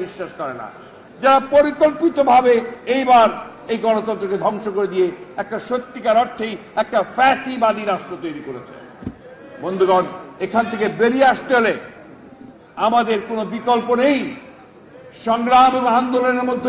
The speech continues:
দিয়ে এই সরকারকে বাধ্য করতে হবে পদত্যাগ করতে এবং তাদের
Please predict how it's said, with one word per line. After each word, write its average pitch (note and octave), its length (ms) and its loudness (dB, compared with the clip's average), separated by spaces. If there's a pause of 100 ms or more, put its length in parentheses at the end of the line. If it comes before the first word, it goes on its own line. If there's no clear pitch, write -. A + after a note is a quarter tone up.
দিয়ে B3 160 4 (500)
এই C4 80 2 (120)
সরকারকে C4 440 2 (100)
বাধ্য C4 220 0 (160)
করতে C4+ 280 -2
হবে B3 220 2
পদত্যাগ A3+ 380 -8 (100)
করতে - 240 -14 (460)
এবং G#3+ 120 -6 (120)
তাদের C#4 280 6